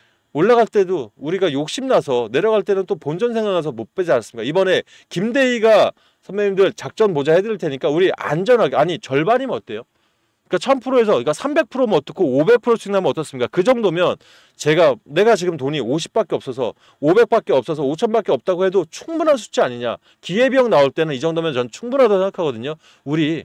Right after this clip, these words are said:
안전하게 미리 매도 전략을 잡자. 그래서 제가, 어, 다음 주 뭐 아무리 길어져도 월, 화 이 정도면 끝날 것 같다고 한 게 그다음부터는 매도 전략을 잡아야 될 시기들이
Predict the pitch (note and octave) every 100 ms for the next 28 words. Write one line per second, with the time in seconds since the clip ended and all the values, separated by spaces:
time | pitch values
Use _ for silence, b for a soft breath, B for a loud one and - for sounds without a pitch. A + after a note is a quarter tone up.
0 | - A2 A#2 D#3+ D#3+ D3 G#2 G2+ F#2+ G2
1 | A#2+ A2+ G#2 F#2+ - - F2 - b b
2 | - F3 A3+ D#3+ D3 E3+ A2 b b b
3 | b _ _ - - C3+ C3 D#3 F3+ F3
4 | G3 F3 C3 A#2+ - - F3 G#3+ C4 D#3+
5 | D#3 D3+ E3 F#3 A#2+ D#3 E3 F#3+ F#3+ F3
6 | C#3 E3 D#3+ D#3 E3+ - B3+ B3 A3 F3
7 | D#3+ D#3 D3 - C#3+ F#3+ D#3+ D#3 D3+ A#2+
8 | - G2+ A#2+ C#3+ A2 G#2+ G#2+ G2 G2+ G2
9 | - A2 G2+